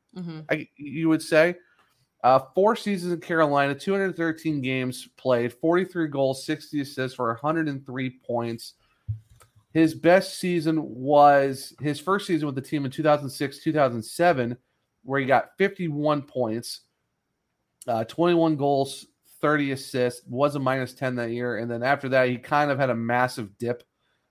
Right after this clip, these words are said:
Speaker 2: in playing, 'cause I think 'cause he played, like, fifty-eight, forty-one, and forty-two. Um,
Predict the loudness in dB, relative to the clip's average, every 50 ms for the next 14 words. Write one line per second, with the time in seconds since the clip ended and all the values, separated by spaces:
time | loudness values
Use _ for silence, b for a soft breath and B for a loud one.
0 | _ _ -10 -10 -10 -8 -6 -4 -2 0 0 0 -2 -4 -6 -4 -2 -2 -2 -2
1 | -6 -10 -8 -6 -6 -6 -6 -4 -2 -2 -2 -2 -2 -4 -6 -4 -4 -4 -4 -4
2 | -6 -4 -2 -2 -2 -2 -4 -8 _ -6 -4 -2 -2 -2 -4 -4 -2 0 0 0
3 | -2 -4 -8 _ -6 -4 -2 -2 -2 -4 -6 -8 -10 -8 -6 -4 -2 -2 -2 -4
4 | -6 -8 _ _ _ _ _ _ _ _ _ _ _ _ _ _ 0 2 2 2
5 | 2 0 0 -4 -8 -10